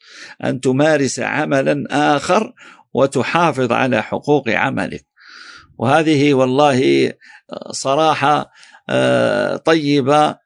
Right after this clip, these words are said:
وشهادة بحق، جزاه الله خيراً. فما دام الأمر كذلك فإنه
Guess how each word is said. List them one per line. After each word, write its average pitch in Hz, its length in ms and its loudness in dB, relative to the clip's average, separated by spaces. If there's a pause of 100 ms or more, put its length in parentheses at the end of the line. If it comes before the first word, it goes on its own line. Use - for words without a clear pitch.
(400)
وشهادة 139 1500 0
بحق، 127 540 -2 (420)
جزاه 127 380 0
الله 123 360 -2
خيراً. 110 380 -4 (580)
فما 185 280 2
دام 214 300 0
الأمر 170 480 0
كذلك 127 840 0 (600)
فإنه 165 840 2